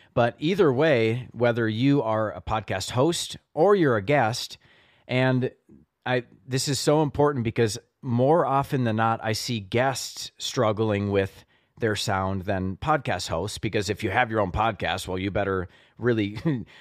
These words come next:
you know, focus on sounding good. But a lot of time guests, they'll overlook it. You know, they'll say, "I'm just gonna talk into my iPhone," you know, I, I, <laughs> what are they called now? Ear pods or I,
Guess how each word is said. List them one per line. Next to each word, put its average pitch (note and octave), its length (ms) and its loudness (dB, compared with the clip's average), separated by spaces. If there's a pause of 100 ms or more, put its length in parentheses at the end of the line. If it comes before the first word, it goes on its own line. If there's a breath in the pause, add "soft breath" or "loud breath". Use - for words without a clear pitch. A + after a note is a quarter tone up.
(140 loud breath)
you A#2 100 0
know, G#2 200 4
focus A2+ 440 2
on G#2 160 0
sounding G#2 380 -2
good. A#2 320 4 (260 soft breath)
But C#3 100 2
a D3+ 40 2
lot D#3+ 180 4
of G#3+ 80 0
time G#3 240 0
guests, - 580 -4 (960 soft breath)
they'll E3+ 380 6
overlook F3 560 4
it. - 200 2
You C#3+ 120 0
know, C#3+ 220 4
they'll D#3 180 6
say, E3 260 4
"I'm F#3 220 2
just F#3+ 200 2
gonna F3 180 2
talk D3 320 4
into D3 200 4
my B2 460 4 (500)
iPhone," B2+ 360 2 (500)
you B2+ 180 -4
know, G#2+ 400 -4 (220)
I, B2 260 0 (240)
I, A2+ 240 -2
<laughs> B2+ 540 -4
what C#3 240 0
are C3 80 4
they G2+ 120 0
called F2+ 260 -2
now? F2 240 -4
Ear C#3 260 4
pods A2 600 0
or G#2 100 -2
I, G#2+ 260 0